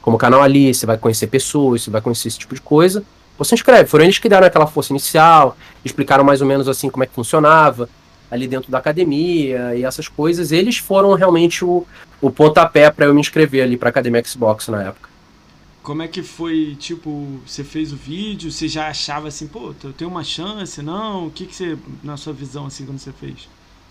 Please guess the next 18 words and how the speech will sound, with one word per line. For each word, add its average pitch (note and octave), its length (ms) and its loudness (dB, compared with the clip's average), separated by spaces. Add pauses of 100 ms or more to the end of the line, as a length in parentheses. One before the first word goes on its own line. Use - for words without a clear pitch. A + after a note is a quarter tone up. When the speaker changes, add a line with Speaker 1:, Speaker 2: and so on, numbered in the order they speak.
(1300)
Speaker 1:
Olha, A#2+ 300 6
sempre G3+ 300 0
quando A#3+ 160 6
eu A3 40 6
faço G3+ 260 2
alguma F3+ 260 2
coisa, D#3 360 2
eu C#3+ 80 4
nunca F#3+ 320 2
penso F3 840 2
na D3 680 4
chance C#3+ 360 -4
daquilo D3 280 -4
dando C#3 220 0
errado, C#3+ 420 4
não. B2 240 4
Eu A2+ 80 2
sempre, C3+ 640 -2